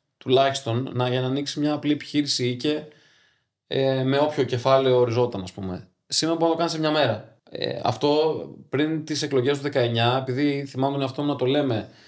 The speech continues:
σε προεκλογικές συγκεντρώσεις κλπ, μας λέγανε, κουνάγαν το χέρι, λέγανε, «Εντάξει, καλά, εντάξει, δεν, ε, γίνεται ποτέ αυτά στην Ελλάδα.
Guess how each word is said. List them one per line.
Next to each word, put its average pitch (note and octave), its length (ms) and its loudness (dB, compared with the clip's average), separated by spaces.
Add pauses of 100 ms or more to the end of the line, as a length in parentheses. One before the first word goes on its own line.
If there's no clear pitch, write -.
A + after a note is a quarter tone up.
(160)
σε - 200 -2
προεκλογικές A2+ 460 0
συγκεντρώσεις A2 420 -2
κλπ, G2 240 -2
μας E3 240 0
λέγανε, D#3+ 600 -4
κουνάγαν C3 240 -2
το A#2 80 -2
χέρι, A2+ 220 -2
λέγανε, - 240 -4
«Εντάξει, A#2 300 -6
καλά, A#2 240 -2
εντάξει, G#2+ 360 -2
δεν, A#2 200 -2
ε, G#2+ 100 -4
γίνεται G#2 240 -2
ποτέ G#2 220 -2
αυτά G#2 140 -4
στην - 140 -10
Ελλάδα. E3 460 -2